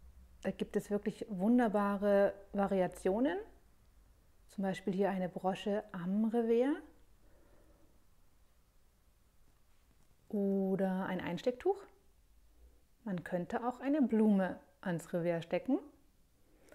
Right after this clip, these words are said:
Ist immer eine Frage der eigenen Persönlichkeit, des eigenen Stils.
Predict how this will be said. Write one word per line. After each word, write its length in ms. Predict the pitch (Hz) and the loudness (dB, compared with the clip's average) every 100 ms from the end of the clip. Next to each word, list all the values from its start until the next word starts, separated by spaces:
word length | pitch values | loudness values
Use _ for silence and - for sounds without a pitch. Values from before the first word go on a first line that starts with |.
| - - - | -20 -20 -18
Ist 100 | - | 0
immer 140 | 247 254 | 4 6
eine 160 | 247 | 4
Frage 380 | 240 226 220 214 | 4 4 6 6
der 160 | 214 190 | 4 4
eigenen 280 | 190 196 | 4 2
Persönlichkeit, 880 | 190 185 220 262 285 - 262 254 254 | -2 0 4 4 4 2 2 2 -2
des 140 | 208 | -6
eigenen 760 | - 190 190 190 190 190 190 185 | -2 0 2 2 2 2 0 -2
Stils. 720 | - 196 190 180 156 - - | -2 2 4 4 2 -6 -12